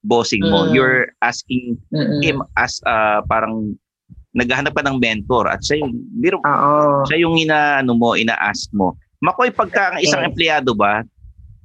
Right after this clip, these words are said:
Speaker 1: parang humihingi ng tulong sa'yo, they're asking you na gin-, ginagawa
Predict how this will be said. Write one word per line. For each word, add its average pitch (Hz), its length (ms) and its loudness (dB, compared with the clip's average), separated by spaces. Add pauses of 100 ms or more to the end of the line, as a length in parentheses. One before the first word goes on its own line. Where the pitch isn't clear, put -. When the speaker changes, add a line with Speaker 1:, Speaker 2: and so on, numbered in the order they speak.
(140)
Speaker 1:
parang 151 320 0
humihingi 160 400 2
ng 160 160 0
tulong 135 320 2
sa'yo, 127 480 0 (160)
they're 101 160 0
asking 120 400 0
you 110 480 2
na 104 320 0 (400)
gin-, 110 400 -2
ginagawa 120 480 2